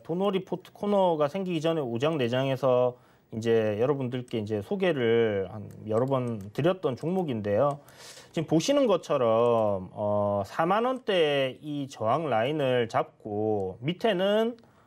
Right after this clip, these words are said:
어, 삼만 원대 이렇게 박스권 형태로 주가가 계속 움직이고 있는 상황입니다. 그죠? 어, 이런 상황에서 보시는 것처럼 지금 장기적인 상승 트렌드를, 어, 지켜주는,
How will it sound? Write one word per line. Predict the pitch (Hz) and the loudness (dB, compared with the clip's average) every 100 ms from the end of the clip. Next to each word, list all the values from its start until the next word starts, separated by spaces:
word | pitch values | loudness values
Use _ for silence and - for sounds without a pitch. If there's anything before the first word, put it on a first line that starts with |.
| - - | -20 -4
어, | 110 107 | -2 0
삼만 | - 262 233 | -2 0 0
원대 | 180 147 139 127 117 | -2 -6 0 2 2
이렇게 | 104 110 117 - | 0 -4 -6 -6
박스권 | 220 262 - - 160 | -4 -4 -6 -6 -4
형태로 | 147 143 127 113 110 | -4 -4 -4 -4 -6
주가가 | 120 151 139 113 | -8 -2 0 0
계속 | - 107 139 - | -4 -6 -6 -4
움직이고 | 165 220 190 113 | -4 0 0 0
있는 | 104 | -2
상황입니다. | 104 131 131 120 101 104 | -4 -2 0 -2 -4 -6
그죠? | 101 110 127 220 - - - - - | -4 0 2 0 -6 -20 -20 -20 -18
어, | - 120 | -4 -2
이런 | 120 226 269 | 0 2 0
상황에서 | 233 190 175 147 156 151 120 92 - | 0 0 0 0 2 4 2 0 -6
보시는 | 165 214 208 | -6 -2 -2
것처럼 | 170 156 - 151 170 185 190 | 0 -2 0 2 4 4 0
지금 | - 123 123 117 117 113 | -2 -2 2 4 4 0
장기적인 | 104 110 117 208 202 170 165 170 170 | -6 -8 -4 0 0 0 0 -2 -2
상승 | 160 160 147 180 | -4 -6 -4 -6
트렌드를, | - 185 190 160 156 185 202 214 - - _ _ | -2 -2 0 0 2 2 2 0 -6 -20 _ _
어, | - 110 107 104 98 | 0 2 4 2 -2
지켜주는, | - 214 233 160 160 156 107 | -6 -2 0 0 -2 -2 -4